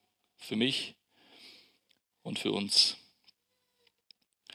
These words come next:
Eine kleine Wiederholung vom letzten Mal. Was wissen wir über Abraham? Wir haben letztens mal einfach so gesammelt.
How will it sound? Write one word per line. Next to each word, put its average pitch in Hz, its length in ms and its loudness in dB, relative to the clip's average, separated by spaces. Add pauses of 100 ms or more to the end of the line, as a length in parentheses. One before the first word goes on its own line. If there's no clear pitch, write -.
(2750)
Eine 135 160 2
kleine 160 220 12
Wiederholung 143 360 10
vom 135 120 -2
letzten 127 300 6
Mal. 110 160 6
Was 143 220 10
wissen 156 240 6
wir 120 100 8
über 117 200 10
Abraham? 101 460 6 (140)
Wir 110 80 2
haben 113 140 4
letztens - 340 2
mal 117 320 6
einfach 117 300 2
so 113 240 2
gesammelt. 165 580 8